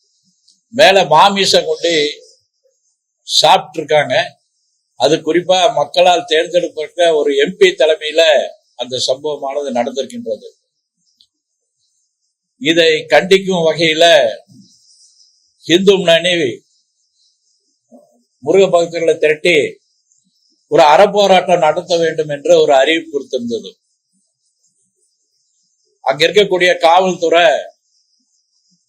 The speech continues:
நூத்தி நாற்பத்தி நாலு சட்டத்தை பதிவு பண்ணி யாரையும் வரக்கூடாது அப்படி பல்வேறு வகையில தடை செஞ்சாங்க. மாநில பொறுப்பாளர்கள், மற்ற பொறுப்பாளர் எல்லாமே அங்கங்க வீட்டு காவல்ல வச்சிருந்தாங்க.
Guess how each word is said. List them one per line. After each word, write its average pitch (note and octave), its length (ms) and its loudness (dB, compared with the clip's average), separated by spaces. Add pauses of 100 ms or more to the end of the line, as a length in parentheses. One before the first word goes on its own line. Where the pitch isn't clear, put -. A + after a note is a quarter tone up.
(400)
நூத்தி F#3+ 320 2
நாற்பத்தி F3+ 440 0
நாலு D#3+ 600 0 (800)
சட்டத்தை E3 720 0
பதிவு D#3+ 340 0
பண்ணி D3 520 -4 (1300)
யாரையும் F3 440 0
வரக்கூடாது D#3 960 2 (680)
அப்படி D#3+ 420 -2
பல்வேறு F3 580 2
வகையில D#3+ 720 2
தடை D3+ 280 0
செஞ்சாங்க. C3 420 -2 (960)
மாநில E3+ 340 4
பொறுப்பாளர்கள், D#3 840 0
மற்ற D3 300 -6
பொறுப்பாளர் D#3 520 -2
எல்லாமே D3 320 0
அங்கங்க D3+ 420 -2
வீட்டு D3+ 280 -12
காவல்ல C#3+ 360 -2
வச்சிருந்தாங்க. B2+ 720 0